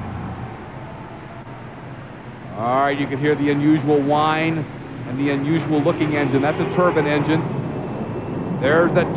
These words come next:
turbine whine as he takes it out. Oh, and it detonates on it. It just exploded after about twenty feet. And one to go goes in a puff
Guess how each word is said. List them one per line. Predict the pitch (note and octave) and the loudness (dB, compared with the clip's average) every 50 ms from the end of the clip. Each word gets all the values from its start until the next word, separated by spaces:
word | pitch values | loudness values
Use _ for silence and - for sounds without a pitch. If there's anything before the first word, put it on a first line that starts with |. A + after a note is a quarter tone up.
| - | 0
turbine | F3 F3 F3+ F#3 F#3+ F#3+ F#3 F3+ F3 | 2 4 4 4 4 2 2 4 4
whine | F3 F3 F3 F3 F3+ F3+ F3+ F3+ F#3 F3+ F3 | 4 4 4 4 4 4 4 2 2 2 2
as | E3+ E3+ | 2 2
he | E3+ - - | 2 2 4
takes | E3+ F3 F#3+ F3+ F3+ E3+ | 4 6 6 4 4 4
it | E3 | 4
out. | F3+ F3+ F#3+ F#3 - | 4 4 4 6 6
Oh, | G#3+ C4+ D4+ C#4 F#3 B2+ - - - - - - - - - - - - | 6 6 6 6 6 4 4 2 2 2 2 2 2 0 0 0 2 2
and | F#3+ A3 | 4 4
it | A#3 A3 - - | 4 2 4 6
detonates | G3+ C4+ E4 - - - C#4+ B3+ A3 E3+ E3 A3+ | 6 6 6 4 4 4 4 4 4 4 4 4
on | G#3 F#3+ F3 C3+ | 4 4 2 0
it. | G#2+ E2+ - - - - - - - - | 0 -4 -4 -8 -10 -8 -8 -8 -4 0
It | D3+ F3 F3 | 0 0 2
just | - G#3+ A3+ G3+ - G#3+ | 4 4 4 4 4 4
exploded | G#3 - - - - - - G3 C4 D#4 D#4+ E4 C#4+ G#3 D#3+ C#3 D3 | 2 2 2 -4 -6 -4 0 4 6 8 8 6 6 4 4 2 4
after | F3+ A3 A#3 G#3 - G3+ A3 | 2 2 2 0 2 4 4
about | G#3 G3+ G3+ G3 F#3 E3+ - - - | 4 6 4 2 2 0 -4 -10 -4
twenty | G#3+ C4 D4 D#4 D#4+ D4 C#4 - - - | 2 2 2 4 2 0 -2 -4 -6 -6
feet. | D4+ D4+ C4+ G3 D#3 D3 - - - - - - - - - - - | -2 -2 0 -2 -2 -6 -12 -14 -16 -16 -16 -16 -16 -16 -16 -14 -4
And | D3 D#3 D#3 D#3 C#3+ C#3 | -2 0 0 0 0 2
one | D3+ G3+ C4 D4+ D#4 D4 G3 | 4 6 6 6 6 4 4
to | - G#3+ F#3+ | 4 4 4
go | D3+ - A#3 C#4 C#4 A#3+ G3 F3+ E3+ E3 E3 D3+ - - - - - - | 4 4 4 6 6 6 6 6 6 4 2 0 -4 -12 -16 -16 -10 0
goes | - F3+ A#3+ C#4+ C#4+ A#3+ D3+ G#2 F#2+ - - - - - | 4 6 6 8 8 6 6 4 -2 -8 -14 -14 -6 -2
in | F#3 G3 | 0 2
a | F#3 F3+ E3+ | 4 2 2
puff | - - - - B3+ C#4+ C#4+ | 0 -4 -2 0 2 2 2